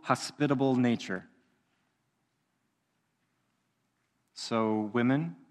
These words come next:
you want to be beautiful? One thing that you can do is learn to be genuinely hospitable. Men, you want a worthy woman who rises above the shallowness of our age?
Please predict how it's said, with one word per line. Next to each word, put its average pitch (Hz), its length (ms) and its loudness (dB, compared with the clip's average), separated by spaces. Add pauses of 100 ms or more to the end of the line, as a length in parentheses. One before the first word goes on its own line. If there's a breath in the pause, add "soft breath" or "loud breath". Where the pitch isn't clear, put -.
(1160)
you 113 140 -10
want 123 160 2
to 127 60 2
be 127 120 2
beautiful? 147 600 0 (1800)
One 131 240 2
thing 143 200 2
that 131 100 2
you 127 120 2
can 127 200 0
do 127 200 4
is 113 160 -6
learn 127 320 2
to 123 100 -8
be 117 180 0
genuinely 123 760 0
hospitable. 110 680 -4 (1600)
Men, 156 300 8
you 147 120 8
want 156 240 8
a - 20 8
worthy 156 380 6
woman 151 400 6
who 147 120 4
rises 143 480 4
above 143 460 6
the 127 140 0
shallowness 156 760 4
of 156 120 2
our 143 140 8
age? 165 440 2